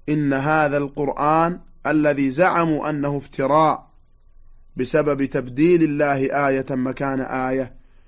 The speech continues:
أنه نزل به عليه روح القدس من ربه جل وعلا، فليس مفتريا له. وروح القدس جبريل،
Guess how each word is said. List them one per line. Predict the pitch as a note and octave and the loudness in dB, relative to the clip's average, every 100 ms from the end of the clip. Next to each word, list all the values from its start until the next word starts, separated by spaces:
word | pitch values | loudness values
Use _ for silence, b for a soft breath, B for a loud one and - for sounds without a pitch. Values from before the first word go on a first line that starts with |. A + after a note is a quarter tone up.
| - - - | -20 -20 -6
أنه | D3 D3+ C#3+ C#3+ C3+ | -2 0 0 2 2
نزل | C3+ D#3 D#3 C#3+ C3 | 0 2 2 2 0
به | D3+ D3+ D3 C3+ | 0 0 0 0
عليه | B2 C3 D3 C3+ C3 B2+ | -2 -2 0 0 -2 0
روح | D3+ D#3+ C#3 | 0 0 0
القدس | C#3 A#2 - E3 C#3 - - - - - - - - | -6 -6 -4 -2 -2 -6 -14 -20 -20 -20 -20 -20 -10
من | C3 | -6
ربه | B2 F#3+ D#3+ D3 C#3 B2 | 0 0 0 -2 -2 -4
جل | A#2+ A2+ | -6 -6
وعلا، | A2 A2 B2+ A2 E2 - - - - - - | -6 -6 -4 -6 -10 -18 -20 -20 -20 -18 -6
فليس | C3 G3+ E3+ | -4 -2 -2
مفتريا | F3 D#3 - C#3+ C3+ B2+ | -4 -6 -6 -4 -2 -4
له. | A#2 A#2 - _ _ - - - - - - - - | -6 -8 -12 _ _ -20 -20 -20 -20 -20 -20 -20 -8
وروح | A#2+ D#3+ D#3 | -4 -2 -2
القدس | C#3+ B2 A#2+ F3+ F3 D3+ - - - | -4 -6 -4 -2 -2 -4 -10 -20 -6
جبريل، | C3+ B2+ F3 D#3+ - | -4 -2 -2 -2 -6